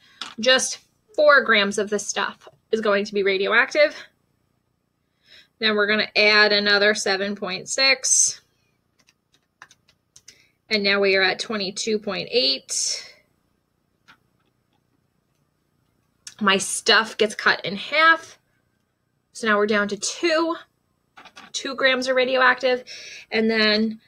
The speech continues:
another half-life will pass, and we will be at, I have to write it sideways a little bit because I'm out of space here, but this is thirty point four seconds,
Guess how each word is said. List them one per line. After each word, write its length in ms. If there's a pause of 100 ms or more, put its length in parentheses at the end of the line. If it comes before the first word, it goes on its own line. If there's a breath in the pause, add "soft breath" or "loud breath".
(140 soft breath)
another 500
half-life 640
will 120
pass, 500
and 180
we 120
will 140
be 300
at, 460
I 100
have 180
to 100
write 180
it 160
sideways 500
a 60
little 220
bit 320
because 260
I'm 100
out 120
of 40
space 400
here, 380 (380 loud breath)
but 140
this 180
is 160
thirty 720
point 360
four 280
seconds, 560